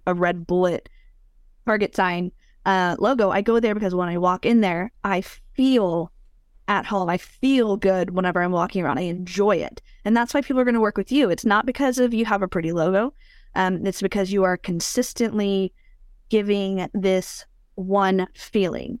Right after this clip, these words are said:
It's how they feel when they work with you. And especially if you can keep that same feeling every time they work with you, hopefully you are,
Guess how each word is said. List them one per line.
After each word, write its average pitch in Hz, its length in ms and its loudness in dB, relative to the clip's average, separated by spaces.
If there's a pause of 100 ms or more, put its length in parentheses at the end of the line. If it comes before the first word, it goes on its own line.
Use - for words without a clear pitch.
It's 185 140 -6
how 208 200 2
they 214 140 2
feel 143 380 0
when 180 180 0
they 160 100 0
work 104 220 -2
with - 160 -8
you. 78 200 -4 (280)
And 208 100 -2
especially 220 460 0
if 190 140 -2
you 185 320 0 (260)
can 196 140 -8
keep 226 180 -2
that - 160 -2
same 170 260 -4
feeling 214 460 0 (120)
every 208 260 0
time 202 280 -2
they 180 140 -2
work 247 220 0
with 180 180 -4
you, 165 260 0
hopefully 196 320 0
you 175 140 2
are, 175 280 0